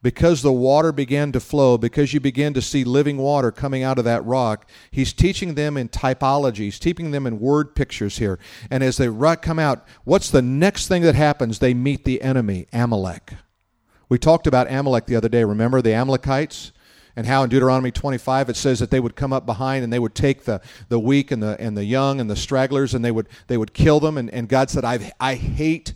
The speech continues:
God said, "I hate Amalek. I hate Am-, the Amalekites, and I want to wipe them off the face of the earth."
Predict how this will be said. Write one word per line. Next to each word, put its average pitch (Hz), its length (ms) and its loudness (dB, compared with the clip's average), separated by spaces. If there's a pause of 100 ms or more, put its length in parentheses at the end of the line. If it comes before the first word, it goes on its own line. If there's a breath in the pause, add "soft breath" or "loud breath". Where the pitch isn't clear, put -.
(220 soft breath)
God 156 240 2
said, 123 240 0
"I 147 160 4
hate 143 260 0
Amalek. 127 520 -6 (680 soft breath)
I 131 140 2
hate 165 380 2
Am-, 139 280 -2
the 120 160 0
Amalekites, 143 580 0
and 127 120 -4
I 135 80 -2
want 139 160 -4
to 117 80 -4
wipe 117 400 0
them 135 120 -2
off 127 200 -2
the 117 80 -4
face 123 240 -4
of 113 80 -6
the 110 100 -4
earth." - 380 -8